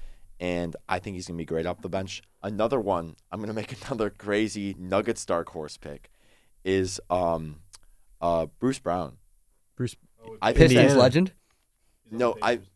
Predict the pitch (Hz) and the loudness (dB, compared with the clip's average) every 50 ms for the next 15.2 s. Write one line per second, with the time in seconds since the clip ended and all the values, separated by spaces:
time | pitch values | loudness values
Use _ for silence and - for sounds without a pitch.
0 | _ _ _ _ _ - - - 113 107 104 104 101 110 107 107 110 110 110 104 | _ _ _ _ _ -8 -4 0 2 2 2 2 2 2 4 4 4 4 4 4
1 | 104 107 104 101 92 90 90 92 101 104 - _ _ _ 123 131 131 139 143 131 | 4 4 4 2 0 0 -2 -4 -6 -8 -12 _ _ _ -2 2 4 6 6 6
2 | 127 151 165 151 139 131 117 104 101 98 101 98 95 98 120 110 90 - - _ | 6 6 6 6 6 4 4 2 0 -2 -4 -4 -4 -4 -4 -4 -4 -6 -10 _
3 | _ _ - 107 113 127 156 160 156 139 - - 131 - - 139 135 139 143 147 | _ _ -8 -2 2 4 6 6 6 4 4 2 2 2 2 4 6 6 6 6
4 | 151 139 147 147 - - 113 107 113 104 98 92 90 - - - - - - 139 | 4 2 -2 -4 -4 -2 0 4 4 4 4 2 0 -4 -10 -20 -12 0 4 6
5 | 143 143 135 127 123 123 - 113 101 104 92 87 - - - - 117 107 101 98 | 8 8 8 8 6 6 4 2 2 2 0 0 -2 -4 -6 -4 -4 -4 0 0
6 | 123 117 - - 107 113 92 156 147 143 - 123 95 110 107 107 113 113 120 117 | 0 0 2 0 -2 -2 -2 -6 -4 -2 -2 -2 -2 -2 0 0 2 2 2 2
7 | 104 - - - - 95 95 90 90 95 98 104 101 - - - 101 98 98 87 | 0 -2 -4 -6 -6 -4 -2 -2 -2 -2 -2 -4 -8 -10 -10 -8 -6 -4 -2 -2
8 | 82 78 - - - - _ _ _ _ _ _ _ _ - 101 95 - 101 104 | -2 -4 -6 -8 -16 -20 _ _ _ _ _ _ _ _ -6 -2 0 2 0 0
9 | - 92 98 98 98 98 95 90 - 90 87 85 85 82 82 80 - - 104 98 | 0 0 -2 0 0 0 -2 0 0 0 2 2 2 0 -2 -2 -4 -4 -4 -4
10 | - - - 101 98 95 95 95 92 - - - 90 90 87 85 82 82 78 - | -6 -4 -2 -2 0 0 0 -2 -4 -6 -8 -8 -6 -4 -4 -4 -6 -8 -10 -14
11 | - _ - 82 82 82 80 80 78 76 76 73 71 71 - _ - - _ - | -14 _ -4 -2 -2 0 -2 -2 -4 -6 -10 -14 -16 -20 -20 _ -20 -20 _ -6
12 | 98 95 101 104 95 98 90 90 92 98 104 107 117 127 - _ _ _ - - | -6 -4 -4 -4 -6 -6 -6 -4 -4 -4 -4 -6 -8 -12 -16 _ _ _ -20 -20
13 | - - - - - - _ - - 107 113 120 120 - 131 123 117 - - 110 | -20 -20 -20 -20 -20 -20 _ -12 -6 -4 -2 -2 -2 -2 -2 -4 -4 -4 -4 -4
14 | 104 101 90 87 92 98 113 113 107 95 95 98 - - 104 95 92 90 - - | -4 -4 -2 -2 0 0 0 -2 -2 -6 -6 -6 -6 -2 0 0 0 0 -2 -4
15 | 87 85 87 85 | -4 -4 -4 -6